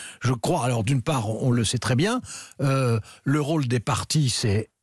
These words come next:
affaibli, presque effondré. Le rôle des syndicats recule, leur influence recule. Celle des élus locaux est, est importante, mais a été snobée au début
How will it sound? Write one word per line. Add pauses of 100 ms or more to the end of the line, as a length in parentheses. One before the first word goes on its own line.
(540)
affaibli, (140)
presque (140)
effondré. (500)
Le
rôle
des
syndicats
recule,
leur
influence
recule. (340)
Celle
des
élus
locaux
est,
est
importante, (220)
mais
a
été
snobée
au
début